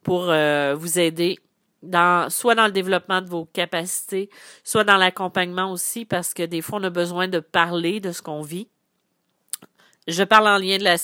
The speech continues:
en lien avec la spiritualité. Je suis pas psychologue, mais vraiment en lien avec la spiritualité, la médiumnité.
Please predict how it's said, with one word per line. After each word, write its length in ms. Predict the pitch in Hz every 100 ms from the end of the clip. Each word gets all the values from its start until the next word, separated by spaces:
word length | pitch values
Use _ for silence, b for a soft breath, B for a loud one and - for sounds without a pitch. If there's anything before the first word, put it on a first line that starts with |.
| - _ - - _ _
en 120 | 180 185
lien 140 | 196
avec 200 | 185 180
la 100 | 185
spiritualité. 840 | - 180 165 - 156 156 - 214 b b b
Je 60 | -
suis 100 | -
pas 140 | 170
psychologue, 560 | - - - 160 190 175 B B B B B
mais 480 | 160 156 170 180 180
vraiment 320 | 170 170 175
en 40 | 175
lien 220 | 165 170
avec 240 | 165 160
la 140 | 156 147
spiritualité, 680 | - 170 165 175 156 - 190
la 120 | 170
médiumnité. 680 | 165 156 160 151 - 170